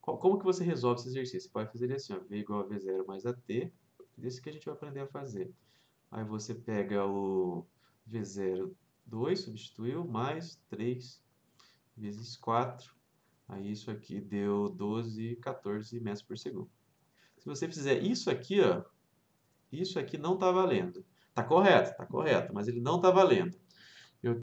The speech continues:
quero que você detalhe um pouco mais. Você vai fazer isso, só que você de-, vai detalhar um pouco mais. Por exemplo, você vai colocar aqui, ó, é, V zero é a velocidade inicial.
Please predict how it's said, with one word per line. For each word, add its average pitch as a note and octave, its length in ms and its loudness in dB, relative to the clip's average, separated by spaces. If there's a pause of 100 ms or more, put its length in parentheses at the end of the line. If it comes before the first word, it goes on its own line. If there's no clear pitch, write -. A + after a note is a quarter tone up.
quero B2 280 4
que C3+ 100 -4
você C3+ 1600 4
detalhe D3 420 8
um F3 80 4
pouco - 300 4
mais. - 580 2
Você B2 220 -4
vai E3+ 160 6
fazer E3 240 2
isso, F#3+ 220 4
só F#3+ 80 -2
que F#3+ 80 -6
você F3+ 220 0
de-, E3+ 100 -2
vai E3 160 0
detalhar D#3+ 440 0
um E3 40 -12
pouco G3 200 -8
mais. G2 460 0 (340)
Por C3 120 -4
exemplo, A#2+ 220 2
você A#2+ 100 -6
vai A#2+ 100 2
colocar B2 300 -2
aqui, B2+ 240 0
ó, E2 160 2 (640)
é, A2 520 6
V C3 220 2
zero C3 520 6
é C3 120 6
a C#3 60 4
velocidade C3 580 0
inicial. G2 720 -2